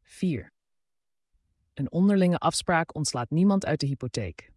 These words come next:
Pas na schriftelijke bankbevestiging is aansprakelijkheid werkelijk gewijzigd.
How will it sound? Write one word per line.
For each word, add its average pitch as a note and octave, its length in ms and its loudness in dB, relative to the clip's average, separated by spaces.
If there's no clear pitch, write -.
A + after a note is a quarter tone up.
Pas - 220 -4
na D#3+ 240 4
schriftelijke F#3+ 540 -2
bankbevestiging E3 920 0
is - 180 -10
aansprakelijkheid C#3 840 -6
werkelijk A2 380 -10
gewijzigd. - 680 -14